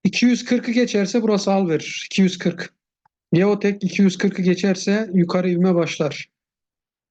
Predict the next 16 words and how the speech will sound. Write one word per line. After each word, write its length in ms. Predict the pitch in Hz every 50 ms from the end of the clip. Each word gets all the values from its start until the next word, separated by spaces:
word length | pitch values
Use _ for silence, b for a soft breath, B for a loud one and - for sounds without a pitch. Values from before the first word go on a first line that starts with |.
| _ _ _ _ - - - _ _ _ _ _ _ _ _ _ _ _ _ _ _ _ _ _ _ -
Arkadaşlar 460 | 170 160 156 170 160 139 - 160 151
iki 180 | 156 - - 196
yüz 140 | 190 180 -
kırka 300 | - 185 180 - 196 190
kadar, 420 | - 170 170 185 196 190 - _ _ _ _ _ _ _ _ _ _ _ _ _ _ _ _ - 180
e, 280 | 156 151 151 151 151 147
biraz 300 | 170 175 170 175 170 170
bekletecek 560 | 160 156 - 160 151 - 160 147 156 151 -
gibi. 280 | - 139 131 117 - _ _ _ _ _ _ _ _ _ _ _ _ _ _ _ _ _ _ _ _ _ _ _ _ _ _ _ _ _ _ _ _ _ _ _ _ _ _ _ _ _ _ _ _ _ _ _ _ _ _ _ _ _ _ _ _ -
Semih 360 | - - 156 160 175 170 175
Bey 140 | 190 185 180
merhaba, 400 | 180 185 180 175 160 165 165 165
teşekkür 360 | - 170 147 - 170 160 170
ederiz. 800 | 170 151 165 156 165 170 - - - - - - - - - - -
Ülke 280 | 170 156 151 - - 170
Hanım. 420 | 165 160 160 160 175 190 - -